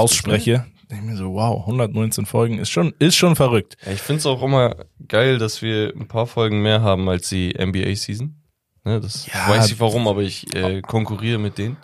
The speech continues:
Speaker 1: All-Time Classic sind wir dann, ne?
Speaker 2: Ja, oh, ich muss noch Skript vorbereiten. Ach, verdammt.
Speaker 1: Ach, Menschenskinders.
Speaker 2: Ah ja, aber dafür haben wir heute einiges zu besprechen, Rommel.
Speaker 1: Ja.
Speaker 2: Ähm, erzähl mal.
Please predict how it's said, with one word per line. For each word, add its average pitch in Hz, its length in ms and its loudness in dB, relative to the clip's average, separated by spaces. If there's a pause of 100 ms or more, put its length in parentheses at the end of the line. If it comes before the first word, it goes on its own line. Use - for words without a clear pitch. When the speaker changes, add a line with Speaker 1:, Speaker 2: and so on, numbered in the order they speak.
(100)
Speaker 1:
All-Time 104 360 4
Classic - 380 2
sind 87 200 -2
wir 90 80 2
dann, 82 160 -2
ne? 160 180 2 (160)
Speaker 2:
Ja, 90 380 -2
oh, 95 180 2
ich 95 160 -4
muss 110 160 -6
noch 92 100 -4
Skript - 360 -8
vorbereiten. - 680 -8
Ach, - 140 -20
verdammt. - 680 -8
Speaker 1:
Ach, - 180 0 (240)
Menschenskinders. 107 800 2 (560)
Speaker 2:
Ah 180 340 2
ja, 156 380 2
aber 135 180 4
dafür 151 240 2
haben 156 140 4
wir 143 80 4
heute 147 280 4
einiges 123 360 2
zu 110 100 -4
besprechen, 113 400 -2
Rommel. 98 300 -2 (200)
Speaker 1:
Ja. 98 320 0
Speaker 2:
Ähm, 95 540 -8 (140)
erzähl 104 320 -8
mal. 95 160 -6